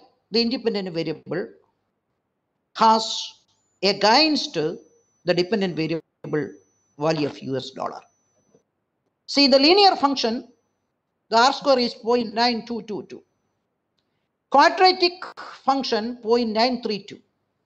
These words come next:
Exponential, point nine two six.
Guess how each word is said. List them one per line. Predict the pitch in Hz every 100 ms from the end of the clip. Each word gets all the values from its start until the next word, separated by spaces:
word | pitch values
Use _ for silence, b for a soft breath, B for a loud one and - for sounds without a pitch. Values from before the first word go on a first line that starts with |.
| _ _ 247
Exponential, | 262 - 311 359 330 _ - - 254 254 254
point | 208 226 214
nine | 185 202 214
two | 202 151
six. | - 131 - - - -